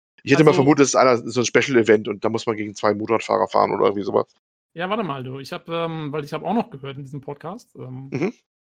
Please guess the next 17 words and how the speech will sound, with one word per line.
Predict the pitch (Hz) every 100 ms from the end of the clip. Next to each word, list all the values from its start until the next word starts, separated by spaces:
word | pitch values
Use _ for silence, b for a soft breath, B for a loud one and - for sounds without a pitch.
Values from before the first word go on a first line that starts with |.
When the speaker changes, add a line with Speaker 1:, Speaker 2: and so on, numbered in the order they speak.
| _
Speaker 2:
quasi | - 143 143
jetzt | 139
Meta-Podcasting. | 147 175 - 139 - - 139 139 - 208 - -
Speaker 1:
Mhm, | 131 113
Speaker 2:
Ähm, | 151 160 160 160 165 95
Speaker 1:
Meta, | 113 139 104
Meta. | 101 98 - _
Speaker 2:
<laughs> | - - 156 - 156 - _ _ _ _ _
ähm, | 165 151 160 160 151
dass | 135 151 151 - - -
das | 147 156
ganze | 170 190 202
System | 190 - 196
jetzt | 202
anders | 151 175
ist, | 135 131
weil | 151 156